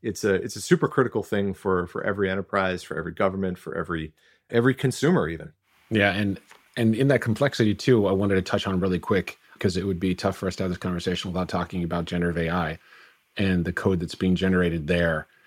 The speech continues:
Speaker 2: and how that's affecting this complexity and the process and the maturing of this process that you're talking about.
Speaker 1: All right, I'm, I'm gonna throw out one of my favorite examples that doesn't have to do with generative A I, but generative
Speaker 2: <laughs>
Speaker 1: A I makes it worse. So, so
Speaker 2: Yes.
Speaker 1: here's the example. It's called being Stack Overflowed.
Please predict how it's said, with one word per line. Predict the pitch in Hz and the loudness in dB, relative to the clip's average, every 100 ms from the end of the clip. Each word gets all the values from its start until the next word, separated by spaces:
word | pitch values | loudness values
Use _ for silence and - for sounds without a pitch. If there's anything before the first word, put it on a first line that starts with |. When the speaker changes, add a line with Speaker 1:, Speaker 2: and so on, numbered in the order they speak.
| _ - | _ -2
Speaker 2:
and | 92 | 0
how | - 98 | 2 0
that's | 95 | 0
affecting | 90 - - - 82 80 _ _ | -4 -4 -4 -2 -4 -6 _ _
this | 92 87 90 87 - - _ _ | -6 0 0 0 -8 -12 _ _
complexity | - 95 95 95 - 90 90 - | -2 0 -2 -4 -2 0 0 -2
and | 92 | -2
the | 85 | -2
process | - 98 92 92 92 | 0 -2 0 -4 -2
and | 92 | 0
the | |
maturing | 87 - - 127 113 95 | 0 0 2 2 2 0
of | 85 | 0
this | 87 | -2
process | - 90 87 90 | -4 -6 -6 -8
that | 85 | -8
you're | 82 | -6
talking | 85 82 - 80 | -6 -8 -8 -10
about. | 80 - - _ _ _ - | -10 -12 -16 _ _ _ 2
Speaker 1:
All | 143 | 6
right, | 120 | 6
I'm, | 143 185 | 6 6
I'm | 170 | 6
gonna | 196 | 6
throw | 170 - 143 | 4 6 6
out | 156 127 | 6 2
one | 117 | 0
of | |
my | 110 | 2
favorite | - 127 123 | 4 4 4
examples | 104 101 113 113 98 | 2 0 0 0 0
that | 98 90 | 0 4
doesn't | 117 131 | 4 4
have | 127 - | 0 0
to | 117 | 2
do | 113 | 2
with | 92 | 2
generative | 113 110 110 107 | 2 2 2 2
A | 101 101 | 2 4
I, | 110 131 - - | 4 2 -2 -2
but | 101 | 4
generative | 151 113 147 117 | 6 6 2 2
Speaker 2:
<laughs> | |
Speaker 1:
A | 107 | 2
I | 107 | 0
makes | 107 104 | 0 0
it | 107 | 0
worse. | 101 113 87 - - - | 2 2 0 -4 -12 -12
So, | - 151 135 | 2 4 4
so | 147 | 4
Speaker 2:
Yes. | 156 | 4
Speaker 1:
here's | 180 196 | 6 4
the | 160 | 4
example. | 131 104 120 - 73 - - - | 4 2 0 0 -6 -8 -18 -6
It's | 131 - | -4 4
called | 160 151 | 6 8
being | 160 | 4
Stack | 135 - 151 143 | 4 4 6 8
Overflowed. | 131 117 113 98 82 | 4 2 0 -4 -4